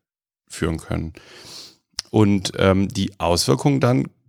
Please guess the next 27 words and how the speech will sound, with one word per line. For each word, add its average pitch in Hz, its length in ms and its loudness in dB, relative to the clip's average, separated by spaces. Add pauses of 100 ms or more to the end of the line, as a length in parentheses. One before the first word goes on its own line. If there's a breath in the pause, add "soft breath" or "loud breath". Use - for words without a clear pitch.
können 113 320 2
schon 254 280 0
sein, 92 300 2
dass 92 200 2
sich, 95 340 -4
ähm, 95 240 0
soziale 104 460 0
Kompetenzen 95 640 -2
verschlechtern, 90 720 -2
dass 87 260 -2
dir 87 280 0 (340 loud breath)
soziale 101 420 0
Zusammenhalt 104 500 2
geringer 101 420 2
wird 98 240 2
oder 107 340 4
auch, 107 340 0
ähm, 104 240 0 (440 loud breath)
das, 92 220 -8
der, 98 340 4
die 95 160 -4
Aggressivität 98 840 0 (320)
oder 95 200 -2
Aggressionsneigung 92 1200 2 (100)
in 98 100 -2
der 90 120 2
Realität 87 600 0